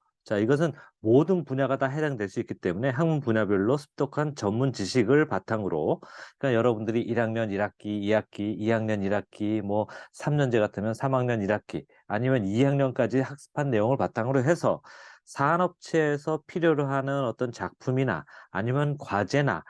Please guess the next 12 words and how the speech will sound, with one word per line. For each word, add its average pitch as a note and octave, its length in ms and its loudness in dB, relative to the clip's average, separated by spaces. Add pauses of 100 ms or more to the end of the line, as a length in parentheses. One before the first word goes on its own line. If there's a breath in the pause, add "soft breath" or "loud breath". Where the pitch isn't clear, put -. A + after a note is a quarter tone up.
(220 loud breath)
이런 C#3 300 2
것들을 A#2 680 0 (240 loud breath)
학생들 D3+ 720 0
스스로 F3+ 580 2
설계하고 D3 720 0 (340 soft breath)
제작함으로써 G#2+ 1160 0 (360 loud breath)
창의성과 B2 960 0
실무 D#3+ 380 0
능력, F2 460 -2 (300 loud breath)
그리고 A2 280 2
팀워크 D#3+ 580 0 (260)
능력, A#2 560 2